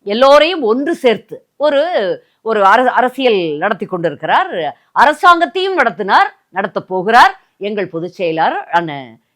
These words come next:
எடப்பாடியார். இன்னொரு முக்கியமான திட்டமாக ஊரக வேலை வாய்ப்பு திட்டம். இவங்க என்ன சொல்லி வந்தாங்க ஆட்சிக்கு? "நூற்றி ஐம்பது நாள் ஆக்குவோன்னு." எப்படி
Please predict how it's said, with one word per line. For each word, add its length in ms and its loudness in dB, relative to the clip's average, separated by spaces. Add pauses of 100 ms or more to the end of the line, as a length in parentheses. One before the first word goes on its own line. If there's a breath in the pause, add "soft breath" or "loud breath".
எடப்பாடியார். 520 -8 (120)
இன்னொரு 400 -2
முக்கியமான 580 -4
திட்டமாக 840 -4
ஊரக 280 -2
வேலை 260 -4
வாய்ப்பு 280 -6
திட்டம். 280 -18 (260)
இவங்க 280 -4
என்ன 180 -2
சொல்லி 240 -6
வந்தாங்க 380 -4
ஆட்சிக்கு? 440 -14 (160)
"நூற்றி 380 -8
ஐம்பது 320 -4
நாள் 220 -6
ஆக்குவோன்னு." 640 -10
எப்படி 360 -8